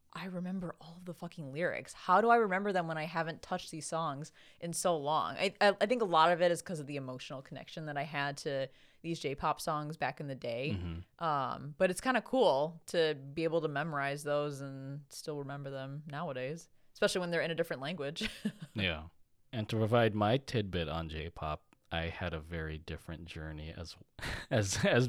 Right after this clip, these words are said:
Speaker 2: has been usual throughout this podcast of our <laughs> anime origin stories.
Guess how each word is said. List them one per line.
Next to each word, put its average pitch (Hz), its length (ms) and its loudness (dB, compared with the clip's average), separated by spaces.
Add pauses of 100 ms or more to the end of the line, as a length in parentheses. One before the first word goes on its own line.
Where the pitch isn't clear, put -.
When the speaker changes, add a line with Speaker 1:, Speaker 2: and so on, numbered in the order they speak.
(120)
Speaker 2:
has 113 180 4
been 107 320 2
usual 107 540 2
throughout 107 340 4
this 107 180 0
podcast 110 800 0
of 113 200 -4
our 95 140 2
<laughs> 98 120 2
anime 135 340 8
origin 117 360 6
stories. 95 540 0